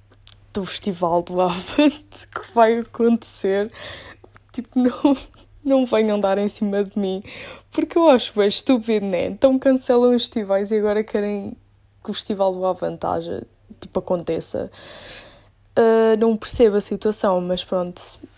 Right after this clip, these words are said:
Ah, estou muito triste com isto dos festivais. Ainda por cima porque está uma desorganização total. Ahm, eles só querem reembolsar o dinheiro, tipo, em dois mil e vinte e dois.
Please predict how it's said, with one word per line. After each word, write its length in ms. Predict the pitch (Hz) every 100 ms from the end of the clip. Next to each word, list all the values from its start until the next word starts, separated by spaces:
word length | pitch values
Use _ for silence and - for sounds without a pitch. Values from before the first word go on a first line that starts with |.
| -
Ah, 340 | 202 190 190
estou 160 | 190 214
muito 160 | 208 -
triste 400 | 190 190 185 -
com 120 | 196
isto 320 | 185 - 185
dos 300 | 180 - - -
festivais. 600 | - 190 180 180 202 -
Ainda 140 | 240
por 80 | 233
cima 260 | - 233 226
porque 220 | 233 220
está 140 | -
uma 200 | 214 214
desorganização 800 | 196 202 190 196 190 190 - 135
total. 500 | 196 - 175 170 175 - - - - - - -
Ahm, 840 | 196 190 190 190 185 185 185 185 - _ _
eles 100 | -
só 160 | - 214
querem 240 | 220 214
reembolsar 840 | 202 214 190 196 - - 196 190 - _ _ _ - - -
o 160 | 208
dinheiro, 680 | 190 202 190 190 185 185 190
tipo, 680 | 185 196 180 185 185 185 185
em 320 | 185 180 180
dois 140 | 185 190
mil 160 | 190
e 40 | 185
vinte 220 | 190 190
e 60 |
dois. 440 | 175 175 202 -